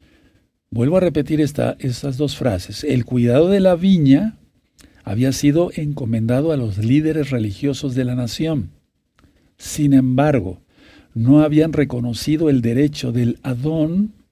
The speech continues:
Yahshua, Yahweh, el Señor, sobre ellos. Y cuando alguien no se sujeta a autoridad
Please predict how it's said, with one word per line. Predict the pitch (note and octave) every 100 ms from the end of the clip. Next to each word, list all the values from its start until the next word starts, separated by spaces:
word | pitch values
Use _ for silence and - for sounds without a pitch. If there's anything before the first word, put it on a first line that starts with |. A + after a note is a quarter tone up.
| -
Yahshua, | G#2+ G#2 - E3+ G#3 - _
Yahweh, | G#2 E2+ F#2 C3 F3+ F#3+ _ _ -
el | G#2 F#2+
Señor, | - G#2+ A#2 C#3+ G#3+ - - -
sobre | - - A#2+ A2 C3 -
ellos. | D#3+ F3 B2 F2 - - -
Y | B2+
cuando | A2 G#2+ B2
alguien | F3 F3+
no | D#3
se | D#3+ D3
sujeta | - A#2 F#2+ F3+ F#3+ D3
a |
autoridad | B2+ A2 A2 A#2+ A2+ A#2 D#3 A3